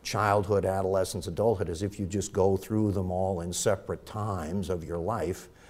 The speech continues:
Rather, they're in us all the time as possibilities. We can revert to one or the other. They're sort of, uh,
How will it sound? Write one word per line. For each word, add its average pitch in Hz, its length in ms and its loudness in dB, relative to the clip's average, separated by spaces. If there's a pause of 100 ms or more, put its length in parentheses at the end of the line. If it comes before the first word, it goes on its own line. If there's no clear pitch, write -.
(360)
Rather, 120 480 6
they're 120 220 8
in 147 280 6
us 120 420 4
all 120 300 6
the 107 140 2
time 110 500 0
as 92 160 -4
possibilities. 98 840 2
We 95 120 0
can 98 140 -4
revert 95 340 -2
to 98 80 -8
one 92 180 -6
or 90 40 -6
the 87 160 -4
other. 92 180 0
They're 87 140 -2
sort 92 300 0
of, 87 160 -4 (640)
uh, 92 180 -4